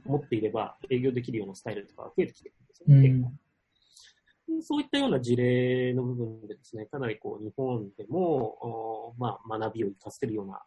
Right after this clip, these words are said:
Speaker 1: あ、話もあったんじゃないかなと思いますし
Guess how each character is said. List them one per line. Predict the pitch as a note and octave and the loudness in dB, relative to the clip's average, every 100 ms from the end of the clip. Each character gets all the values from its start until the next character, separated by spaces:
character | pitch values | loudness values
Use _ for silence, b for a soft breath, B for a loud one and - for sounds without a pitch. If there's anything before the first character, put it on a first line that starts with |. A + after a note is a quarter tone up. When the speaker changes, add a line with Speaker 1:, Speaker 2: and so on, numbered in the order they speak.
| _ | _
Speaker 1:
あ、 | - A2 - | -18 -18 -8
話 | A#2 A2 A2 | -6 -6 -6
も | G#2+ | -4
あ | A2+ | -4
っ | - | -6
た | G2+ | -14
ん | |
じ | G2+ | -12
ゃ | |
な | A2 | -14
い | G#2 | -14
か | - | -16
な | G#2 | -18
と | - _ | -20 _
思 | - | -20
い | A#2 | -20
ま | _ | _
す | - | -18
し | A3+ F3 | -12 -12